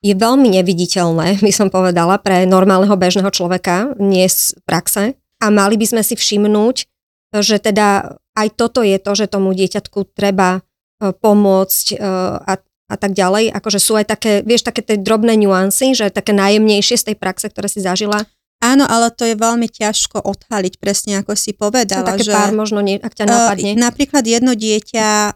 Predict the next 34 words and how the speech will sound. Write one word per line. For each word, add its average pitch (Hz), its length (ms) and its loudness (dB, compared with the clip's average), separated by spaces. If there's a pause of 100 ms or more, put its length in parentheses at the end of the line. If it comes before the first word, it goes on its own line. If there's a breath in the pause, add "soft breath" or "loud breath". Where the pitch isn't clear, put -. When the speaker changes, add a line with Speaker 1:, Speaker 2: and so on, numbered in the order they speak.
Speaker 2:
môže 220 300 0
reagovať 214 680 0
tak, 208 320 0
že 208 340 2
robí 220 240 0
všetko - 340 -6
správne. 185 600 -2 (480)
Vždy 196 320 -4
poslúcha, 240 880 0
proste - 300 -2
nemáte 339 300 2
s 208 120 -4
ním 208 120 -2
žiadny 202 380 0
problém, 202 520 0
neviete 220 580 0
o 208 100 2
ňom 196 340 0
ako 202 260 -4
keby, 202 420 0 (260 soft breath)
pretože 294 380 0
vždy 233 260 0
robí 220 260 0
tie 208 200 -2
správne 185 600 -2
veci, 233 480 0
e, 220 40 -2 (380 loud breath)
teší 262 460 -2
sa 226 200 -2
z 208 120 -2
bábätka 208 760 -2
ako 196 300 -6
keby 190 300 -2
stále, 226 920 0